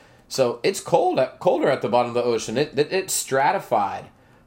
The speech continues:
The warmer water, have you ever done that when you're swimming and you go under the stratification water and it's cooler underneath? That's how water, it's a cooler,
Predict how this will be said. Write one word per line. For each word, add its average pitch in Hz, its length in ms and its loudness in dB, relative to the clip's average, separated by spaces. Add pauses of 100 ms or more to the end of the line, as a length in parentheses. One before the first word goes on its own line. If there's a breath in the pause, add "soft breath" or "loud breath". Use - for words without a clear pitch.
The 139 120 4
warmer 151 460 2
water, 156 320 2
have 147 100 -2
you 147 60 4
ever 151 160 0
done 156 180 0
that 170 180 -2
when 143 120 0
you're 135 100 -2
swimming 156 680 -2
and 135 200 0
you 127 100 0
go 135 440 0
under 135 220 -4
the 135 100 -2
stratification 131 760 -2
water 131 220 0
and 160 100 -2
it's 120 140 -6
cooler 151 640 -4 (760 soft breath)
underneath? 139 680 -2
That's 135 260 0
how 156 180 4
water, 135 480 0
it's 120 240 -2
a 110 300 0
cooler, 185 720 -2